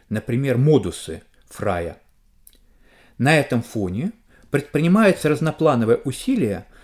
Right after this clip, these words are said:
предложить дополнительные аргументы к традиционной классификационной схеме. Литературные роды связывали с изображённым временем, эпос —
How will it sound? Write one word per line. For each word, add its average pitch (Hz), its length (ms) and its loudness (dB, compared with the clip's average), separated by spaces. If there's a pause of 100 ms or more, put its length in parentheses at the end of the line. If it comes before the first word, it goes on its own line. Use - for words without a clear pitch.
(160)
предложить 170 480 2
дополнительные 190 840 0 (380)
аргументы 127 760 -2
к 226 100 -14
традиционной 160 680 0
классификационной 165 960 -4
схеме. - 520 -12 (880)
Литературные 208 640 6
роды 139 460 4 (320)
связывали 143 540 2
с - 100 -8
изображённым 151 560 2
временем, 139 640 0 (520)
эпос — - 320 2